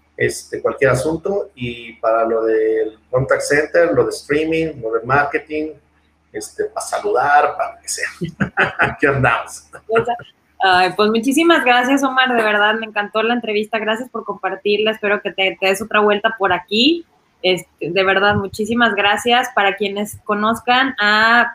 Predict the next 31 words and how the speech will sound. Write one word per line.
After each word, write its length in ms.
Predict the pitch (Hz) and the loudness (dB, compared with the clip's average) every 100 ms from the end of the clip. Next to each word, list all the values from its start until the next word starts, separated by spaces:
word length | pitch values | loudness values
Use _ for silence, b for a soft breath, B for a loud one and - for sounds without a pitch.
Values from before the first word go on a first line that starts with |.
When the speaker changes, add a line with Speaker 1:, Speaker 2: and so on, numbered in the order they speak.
| - | -8
Speaker 2:
eh, 400 | - 190 185 180 | -2 0 2 2
alguna 340 | 170 190 220 247 | 0 0 -2 0
familia 480 | 233 208 208 220 214 | -2 -2 -2 -2 -4
con 160 | 185 | -10
esta 160 | 190 - | -12 -14
situación, 600 | 208 - 165 190 196 202 | -12 -10 -8 -4 -4 -6
por 120 | 196 | -6
favor, 220 | 196 202 | -2 -2
compartan 460 | - 240 220 214 220 | 0 -2 -2 -2 -8
este 240 | 226 208 | -8 -4
video, 580 | 196 180 185 196 220 233 - | -2 0 2 4 4 2 0
eh, 100 | 175 | -6
compártanlo 520 | 170 180 196 226 220 | -6 -6 -4 -4 -6
en 60 | 190 | -6
la 80 | 175 | -8
fundación 600 | 170 170 - 185 202 240 b _ - | -10 -10 -4 0 0 -2 b _ -2
para 280 | 185 180 180 | 0 0 0
que 340 | 180 170 165 - _ - | 2 2 0 -6 _ -8
seamos 480 | 190 190 202 240 - | -2 0 2 -2 0
puentes, 560 | 226 220 214 220 233 - | 2 2 2 -2 -2 -2
para 220 | 185 180 | -2 -2
que 320 | 180 180 170 _ _ _ - | -4 -6 -8 _ _ _ -6
menos 340 | 196 214 247 | -2 2 0
personas 560 | - 214 208 202 202 214 | 0 -2 0 0 0 -2
atraviesen 640 | 202 175 165 175 202 208 - | -4 -2 0 0 -2 -4 -6
o 260 | - 170 156 _ - | -4 -2 -2 _ -2
tengan 300 | 240 220 226 | 0 2 0
estos 220 | 220 208 | -2 -2
viacrucis 440 | 196 196 190 196 | -2 -2 -6 -6
tan 200 | - 170 | -8 -2
largos 400 | 175 180 214 285 | 0 2 0 0